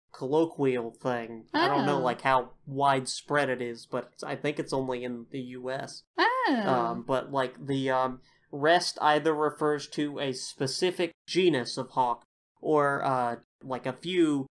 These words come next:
Speaker 1: other hawks and eagles get called buzzards, but, uh,
Speaker 2: Oh.
Speaker 1: nowhere else calls a vulture a buzzard.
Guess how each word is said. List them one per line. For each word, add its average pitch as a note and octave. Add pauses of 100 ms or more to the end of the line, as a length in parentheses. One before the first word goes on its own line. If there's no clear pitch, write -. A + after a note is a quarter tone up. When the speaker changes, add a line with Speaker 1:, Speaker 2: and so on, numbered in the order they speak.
(340)
Speaker 1:
other C#3+
hawks C#3
and C#3
eagles B2+
get C3
called B2
buzzards, A#2+
but, -
uh, D4
Speaker 2:
Oh. F3+
Speaker 1:
nowhere E3
else C#3+
calls C#3
a B2
vulture C3
a B2
buzzard. A#2+